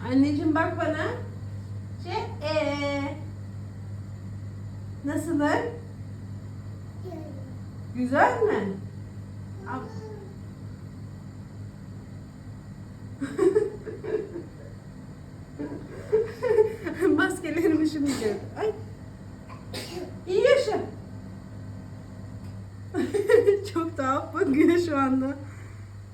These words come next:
Ne oldu? Aa, bunun kuyruğu düşmüş. Elime düşmüş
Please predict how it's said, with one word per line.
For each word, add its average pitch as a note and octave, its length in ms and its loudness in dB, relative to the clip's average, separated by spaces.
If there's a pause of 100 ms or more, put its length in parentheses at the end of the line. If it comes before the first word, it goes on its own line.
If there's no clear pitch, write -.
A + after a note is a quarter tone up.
(1500)
Ne D4 100 2
oldu? C4 640 6 (1600)
Aa, E4 240 2
bunun D#4+ 160 12
kuyruğu D#4 500 12
düşmüş. G3+ 560 8
Elime A#3+ 440 6
düşmüş F3+ 560 0